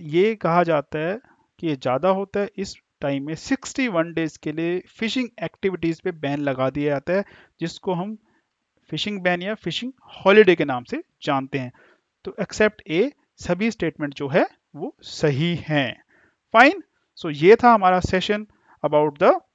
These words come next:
animal husbandry and fisheries। फिर मिलेंगे नेक्स्ट सेशन में, और अगर आप लोगों को ये सेशन पसंद आया तो hit the like button, share it with your friends so that they can get benefit, और subscribe the channel so that you can get the notification for the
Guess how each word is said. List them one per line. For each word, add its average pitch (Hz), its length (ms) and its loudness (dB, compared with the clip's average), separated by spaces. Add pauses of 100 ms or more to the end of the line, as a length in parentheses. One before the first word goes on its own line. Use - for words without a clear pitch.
(160)
animal 180 340 -2
husbandry 185 480 0
and 175 100 -10 (140)
fisheries। 240 460 -2 (360)
फिर 220 140 0
मिलेंगे 233 320 2
नेक्स्ट 170 340 -4
सेशन 214 220 0
में, 220 220 -6 (240)
और 165 80 2
अगर 175 200 2
आप 165 260 2
लोगों 165 260 -6
को 165 80 -6
ये 165 80 -2
सेशन 160 360 -4
पसंद 208 340 -2
आया 208 160 4
तो 202 100 0
hit 165 460 -8
the 151 80 2 (240)
like 185 280 2
button, 214 240 -4 (400)
share 262 440 6
it 220 120 -10
with 220 100 -10
your 214 220 -2
friends 208 380 -2
so - 240 -8
that 185 140 -6 (260)
they 160 140 0
can 165 120 -4
get 160 220 -8
benefit, 143 360 -6 (320)
और 143 240 4 (280)
subscribe 180 540 2
the 170 100 -4
channel 175 280 -4
so 160 180 -8
that 147 140 -4
you 139 100 -8
can 143 220 -8
get 139 160 -6
the 139 140 -8
notification 185 600 -6
for 139 140 -6
the 131 80 -8